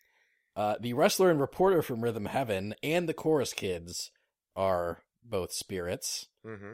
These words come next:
Speaker 1: So there's that.
Speaker 2: Wubba zubba zubba, is that true?
Speaker 1: Yeah.
Speaker 2: Pose for the fans. Hurrah! Good, good callback.
Speaker 1: A football player from Nintendo Pocket Football Club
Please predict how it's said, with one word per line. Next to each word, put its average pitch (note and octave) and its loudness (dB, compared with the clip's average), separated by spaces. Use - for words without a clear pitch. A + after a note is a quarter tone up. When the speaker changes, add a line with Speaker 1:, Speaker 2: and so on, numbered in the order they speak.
Speaker 1:
So G2+ -6
there's F2+ -4
that. F#2 -2
Speaker 2:
Wubba D3+ 0
zubba C3+ -2
zubba, B2 -4
is A2 -10
that E4 -10
true? G#2 -6
Speaker 1:
Yeah. G2 -2
Speaker 2:
Pose G3 2
for C#3+ -2
the C#3+ -2
fans. A3 4
Hurrah! G3 12
Good, D#2+ -8
good E2+ -12
callback. D2 -8
Speaker 1:
A A#2+ 0
football F3+ 4
player G#2 2
from A#2+ -4
Nintendo A#2 -2
Pocket C3 -2
Football B2+ 2
Club - -2